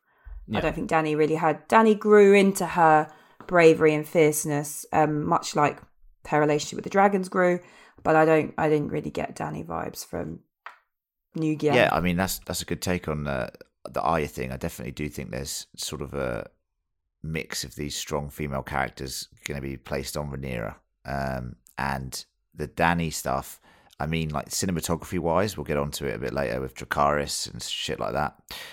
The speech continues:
Speaker 3: Um, mirror image shots, you can just put them side by side. They are actually the same shot. Like, so they're, they're trying to either make you remember Dany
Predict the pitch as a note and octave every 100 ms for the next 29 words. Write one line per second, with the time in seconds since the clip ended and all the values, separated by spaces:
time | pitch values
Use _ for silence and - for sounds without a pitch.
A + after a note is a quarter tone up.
0 | - _ - E2 E2 D#2 D2+ D2 C#2 -
1 | _ _ _ G1+ G1+ G1+ D#2 F2+ E2+ C#2
2 | D2+ - - B1 - - - _ C#2+ D2
3 | D#2+ C#2+ - - - - C2+ - D2 C#2+
4 | C#2 - C2+ B1+ C2 C2 - - D2+ -
5 | - C2+ - B1+ B1 B1 G1+ _ _ _
6 | _ - C2 - - C#2 C#2 C#2+ C#2 C2+
7 | C2+ - - F2+ F#2+ F#2 F2+ D#2+ D2+ C#2+
8 | _ _ _ _ E2 E2+ D2+ D#2 C#2 -
9 | C#2+ F2+ G2 - G2+ F2 D2 C#2+ C#2 D#2
10 | E2 A2+ B2+ - F#2 F#2 A2